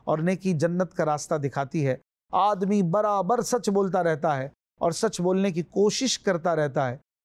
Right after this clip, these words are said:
یہاں تک کہ وہ اللہ پاک کے نزدیک صدیق لکھ دیا جاتا ہے۔ اور جھوٹ سے بچو، کیونکہ جھوٹ فجور کی طرف لے جاتا ہے اور فجور جہنم کا راستہ دکھاتا ہے۔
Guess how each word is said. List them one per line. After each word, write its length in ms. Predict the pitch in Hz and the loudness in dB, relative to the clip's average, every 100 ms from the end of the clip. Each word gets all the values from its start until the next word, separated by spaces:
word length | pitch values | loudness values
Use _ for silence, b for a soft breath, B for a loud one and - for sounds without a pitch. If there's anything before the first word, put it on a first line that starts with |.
| - | -2
یہاں 160 | 214 | -2
تک 220 | 226 220 - | 0 -2 0
کہ 60 | |
وہ 120 | 196 | 0
اللہ 180 | 180 175 | 2 0
پاک 340 | 175 175 180 - | 0 0 -2 -2
کے 60 | |
نزدیک 440 | 160 147 127 190 175 | -2 0 0 -2 -2
صدیق 680 | - 165 123 180 240 233 180 | -4 -2 0 2 2 0 0
لکھ 200 | 170 143 | -2 -2
دیا 280 | 143 147 | -2 0
جاتا 400 | 131 127 120 135 | 0 -2 -2 -6
ہے۔ 60 | 110 - _ _ _ - | -6 -12 _ _ _ -2
اور 140 | 175 | -2
جھوٹ 280 | 151 165 214 | 2 2 2
سے 140 | - | 0
بچو، 300 | 160 147 143 139 _ _ _ | 0 0 -2 -4 _ _ _
کیونکہ 220 | 175 170 | -6 -2
جھوٹ 380 | 160 131 185 208 | 0 2 2 2
فجور 340 | - 165 175 202 | -2 0 2 2
کی 140 | 190 | 0
طرف 240 | 185 185 | 0 0
لے 140 | 170 180 | 2 0
جاتا 340 | 165 147 151 | 0 0 -2
ہے 60 | 135 - _ _ | -4 -10 _ _
اور 100 | - | -4
فجور 340 | 156 190 208 185 | 0 2 2 2
جہنم 460 | 165 170 202 214 | 2 0 -2 -2
کا 140 | 208 175 | 0 0
راستہ 280 | 170 - | 0 0
دکھاتا 480 | 170 147 147 139 147 | -2 -2 -4 -2 -2
ہے۔ 120 | 131 | -2